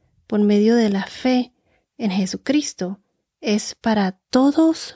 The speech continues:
los que creen, porque no hay distinción, por cuanto todos pecaron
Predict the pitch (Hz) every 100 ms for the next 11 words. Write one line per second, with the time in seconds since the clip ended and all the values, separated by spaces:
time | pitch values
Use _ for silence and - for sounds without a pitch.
0 | - 190 - - 175 196 190 180 175 185
1 | _ _ _ _ _ _ _ _ 220 208
2 | 214 202 202 208 247 285 233 226 226 240
3 | - 196 185 - 196 175 190 - _ _
4 | _ _ 220 208 - 196 190 185 - _
5 | 240 277 294 - 240 226 214 202 208 208